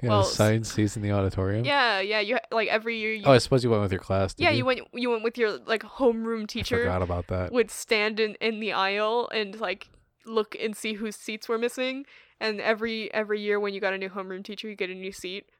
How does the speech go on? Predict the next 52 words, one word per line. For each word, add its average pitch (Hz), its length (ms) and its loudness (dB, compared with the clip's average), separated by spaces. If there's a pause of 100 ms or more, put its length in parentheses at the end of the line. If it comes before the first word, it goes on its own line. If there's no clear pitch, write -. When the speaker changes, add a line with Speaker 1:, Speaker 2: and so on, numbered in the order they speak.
Speaker 2:
But 101 80 -6
it 92 40 -4
was 139 120 -6
always 202 280 4
alphabetical, 208 540 0
so 220 140 -4
I'd 190 100 -4
always 190 260 -4
sit 190 120 -6
next 233 220 -8
to - 60 -8
the 233 40 -8
same 240 320 0
people 208 280 -4
and 202 100 -4
be 190 80 -2
like, 202 100 -4
<laughs> - 0 -
"God - 500 -14
damn - 480 -14
it." 107 200 -4
Speaker 1:
Mm-hmm. - 20 -2
Speaker 2:
<laughs> - 1300 -10
"I - 40 -18
have 190 80 -16
to - 80 -20
sit 196 220 -10
next 190 140 -20
to 165 120 -20
Stevie - 680 -18
again. - 280 -20 (180)
God - 220 -18 (140)
damn, 170 120 -18 (320)
hate - 260 -20
that - 280 -20
kid." - 800 -8 (360)
<laughs> 339 80 12
Speaker 1:
What 113 100 8
I 127 120 10
never 127 500 6
realized 101 720 2
that 101 120 2
I 101 60 2
just 101 180 -4
thought 110 200 2
of 101 120 0
now 95 420 -2 (680)
is 110 100 0
that, 107 140 2
like, 107 160 0
back 104 200 2
in 104 380 -4